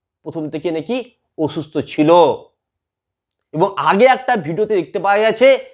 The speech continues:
যে সে হঠাৎ করে পেট ধরে বসে পড়ছে। সুতরাং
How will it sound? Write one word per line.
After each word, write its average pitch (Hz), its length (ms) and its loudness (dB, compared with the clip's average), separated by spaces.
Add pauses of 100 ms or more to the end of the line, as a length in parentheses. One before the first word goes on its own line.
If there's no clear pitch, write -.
(280)
যে 196 120 -2
সে 208 200 0
হঠাৎ 190 300 -6
করে 233 360 2 (260)
পেট 170 240 -2
ধরে 190 200 0
বসে 156 360 -4
পড়ছে। 151 640 0 (400)
সুতরাং 247 520 2